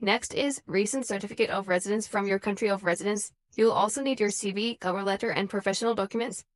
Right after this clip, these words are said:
all in the formats required in Luxembourg. Don't forget a copy of your work contract or job offer from your employer. Once you have all these documents, you'll submit them to your employer, who will handle the application for your temporary stay authorization.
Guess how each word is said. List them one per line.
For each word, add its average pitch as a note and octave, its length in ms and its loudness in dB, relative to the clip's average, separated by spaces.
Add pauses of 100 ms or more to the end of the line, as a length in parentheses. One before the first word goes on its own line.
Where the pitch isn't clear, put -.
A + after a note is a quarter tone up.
all G3 180 4
in A3 80 -4
the G3+ 60 0
formats G3+ 400 0
required G3 320 2
in G3 80 2
Luxembourg. A#3+ 540 0 (260)
Don't G3+ 180 2
forget D4 240 0
a A#3+ 80 0
copy A3+ 300 2
of A3 100 4
your G3 140 4
work F3+ 180 4
contract G#3+ 460 -2
or G3+ 160 0
job F#3 240 2
offer G#3 240 0
from G#3 200 0
your G3 140 4
employer. C3+ 420 0 (240)
Once G#3 300 0
you D#4 80 0
have D#4 180 2
all F#3+ 200 4
these G3+ 180 0
documents, A3 540 0
you'll G3+ 200 2
submit G3+ 400 -2
them G3+ 200 2
to A3+ 100 -6
your G3 220 2
employer, D#3 580 0 (140)
who A#3 160 2
will A#3 140 4
handle G#3+ 360 2
the G#3 160 0
application G#3 580 0
for A3 220 -2
your G3 140 2
temporary G3+ 420 -2
stay G#3 320 0
authorization. F#3 760 -2